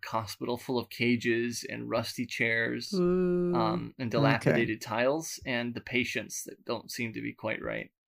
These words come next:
Speaker 1: alongside a me-, uh, like, a, a cast of other creatures and monsters that roam its depths.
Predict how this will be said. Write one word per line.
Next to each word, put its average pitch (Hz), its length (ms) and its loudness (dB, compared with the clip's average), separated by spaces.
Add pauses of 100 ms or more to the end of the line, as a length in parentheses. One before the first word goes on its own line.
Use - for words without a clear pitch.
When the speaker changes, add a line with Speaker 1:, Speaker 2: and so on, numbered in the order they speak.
(340)
Speaker 1:
alongside 131 540 2
a 113 60 0
me-, 113 180 0
uh, - 240 0
like, 120 140 0
a, 120 100 4 (140)
a 135 60 2
cast 127 380 4
of 127 100 0
other 120 420 2 (240)
creatures 123 500 0
and 117 100 -4
monsters 113 520 -4
that 117 160 -8
roam 120 200 -4
its 117 160 -10
depths. - 480 -8